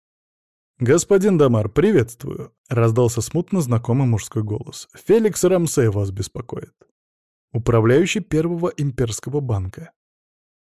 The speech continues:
Несмотря ни на что, нравились мне всё-таки Рамсей, и их гений был очень приятным в общении человеком, и управляющий.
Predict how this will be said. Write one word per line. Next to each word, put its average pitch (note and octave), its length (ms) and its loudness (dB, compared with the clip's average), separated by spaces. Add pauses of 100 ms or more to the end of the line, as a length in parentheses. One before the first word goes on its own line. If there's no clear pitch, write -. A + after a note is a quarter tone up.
(200)
Несмотря A#2 500 0
ни C#3 100 4
на B2 140 2
что, F#3 240 0
нравились A#2+ 640 0
мне G#2 160 -2
всё-таки - 440 -10
Рамсей, G#2+ 520 -8
и G#3 300 -2
их E3+ 80 -4
гений G#3+ 340 0
был D3 180 4
очень D3+ 300 0
приятным B2 520 0
в G#2+ 60 0
общении G#2 400 -4
человеком, - 600 -8
и - 200 -8
управляющий. A2+ 1000 -2